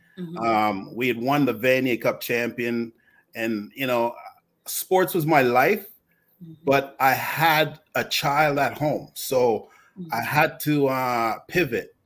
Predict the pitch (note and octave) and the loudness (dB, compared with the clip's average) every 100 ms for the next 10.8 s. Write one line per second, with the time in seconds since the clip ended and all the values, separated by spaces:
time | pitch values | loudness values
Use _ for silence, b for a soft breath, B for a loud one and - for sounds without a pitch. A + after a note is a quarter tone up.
0 | _ _ - A#2+ D#3 D3 D3 - D3 F#2+ | _ _ -8 0 4 4 2 -4 -4 -4
1 | E2+ _ _ _ _ _ - A#2 A2+ C3+ | -10 _ _ _ _ _ -10 -4 0 2
2 | C#3 C3+ A#2+ G#2+ - D3+ A2 - - A2+ | 0 0 -4 -4 -2 0 0 -6 -8 -4
3 | A#2 A2 G2+ - _ _ A#2 A2 G#2+ G2+ | 0 0 -2 -8 _ _ -6 -4 -4 -6
4 | _ - C3+ C#3 B B _ - D3 G3+ | _ -2 -2 -2 B B _ 2 6 6
5 | G3 G#3 F3+ F#3 D#3 D3 - D#3+ C#3+ C#3 | 8 6 8 4 6 4 4 0 0 -2
6 | D3 C3 B2 C3 B2 A#2 B2 A#2 G#2+ - | -4 -2 -2 -4 -4 -4 -6 -8 -8 -12
7 | B2+ G#2+ - D#3 C#3+ G2+ G#2 - A#2 C3 | -10 -10 -6 0 0 0 -4 -4 -2 -2
8 | - A2 G#2 G2+ - b b b _ - | -2 -4 -4 -6 -12 b b b _ 4
9 | - - - - D#3+ C3+ D#3 F3+ E3+ D#3+ | 6 6 4 4 4 4 8 8 8 4
10 | - D3+ C3 C3+ C#3+ C#3+ - | 0 -4 -4 0 0 0 -6